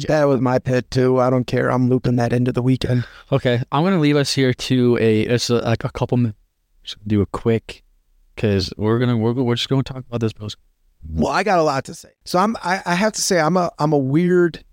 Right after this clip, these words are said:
Speaker 1: Buffalo fan. I love and I ride and die for the Bills and ride and die for the Sabres, but I'm very quick to shut them down, like, very quick. I don't
Speaker 2: So, so would one consider that, uh, a true fan?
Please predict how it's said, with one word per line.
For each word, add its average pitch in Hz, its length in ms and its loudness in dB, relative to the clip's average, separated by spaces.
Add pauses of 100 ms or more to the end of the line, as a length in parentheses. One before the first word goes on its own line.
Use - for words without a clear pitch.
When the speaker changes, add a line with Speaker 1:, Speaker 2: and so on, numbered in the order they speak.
(1120)
Speaker 1:
Buffalo 131 360 0
fan. - 260 -4
I - 140 -2
love 156 440 0
and 131 280 0
I 135 120 0
ride 135 320 2
and 143 100 0
die 135 260 2
for 135 180 0
the 131 100 -2
Bills 131 400 2
and 123 200 0
ride 139 220 2
and 135 60 0
die 135 140 2
for - 140 -6
the - 80 -4
Sabres, - 500 -2
but - 320 -2 (540)
I'm 143 280 0
very 143 360 2
quick - 500 -4 (120)
to 127 200 0
shut - 420 -4
them 135 240 -2
down, - 260 -10 (220)
like, - 220 -6
very - 520 -8
quick. - 420 -10 (500)
I 147 240 -2
don't 156 640 -2
Speaker 2:
So, 143 560 0
so 143 240 0
would 135 140 2
one 127 180 0
consider 120 460 0
that, 101 240 0 (120)
uh, 90 460 0
a 104 80 -2
true 107 220 -2
fan? 98 320 -2